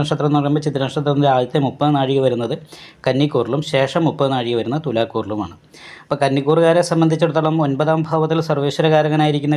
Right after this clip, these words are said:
വ്യാഴം സഞ്ചരിക്കുന്നതുകൊണ്ട് വളരെ നല്ല അനുകൂലമായിരിക്കുന്ന ഗുണഫലങ്ങൾ അനുഭവിക്കാനായിട്ട് യോഗമുള്ളൊരു മാസമാണ്. കാരണം വെച്ചെന്നാൽ ഭാഗ്യസ്ഥാനത്താണ് നിവർത്തി സ്ഥാനാധിപതിയും നാലാം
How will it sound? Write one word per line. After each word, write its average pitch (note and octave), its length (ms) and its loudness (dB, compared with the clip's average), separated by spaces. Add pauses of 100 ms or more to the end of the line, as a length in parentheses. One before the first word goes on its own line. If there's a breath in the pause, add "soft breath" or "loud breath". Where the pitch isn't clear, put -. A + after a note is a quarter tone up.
വ്യാഴം C#3 320 2
സഞ്ചരിക്കുന്നതുകൊണ്ട് C3+ 760 -2 (540 loud breath)
വളരെ D#3 340 4
നല്ല E3 160 4 (140)
അനുകൂലമായിരിക്കുന്ന D3+ 880 2
ഗുണഫലങ്ങൾ C3+ 500 -2
അനുഭവിക്കാനായിട്ട് B2+ 680 -4 (100)
യോഗമുള്ളൊരു A2 480 -2
മാസമാണ്. F#2+ 380 -6 (560 loud breath)
കാരണം C#3+ 200 0
വെച്ചെന്നാൽ D3+ 280 0 (120)
ഭാഗ്യസ്ഥാനത്താണ് C#3+ 880 0
നിവർത്തി B2 360 -4
സ്ഥാനാധിപതിയും C3+ 720 0
നാലാം B2+ 240 2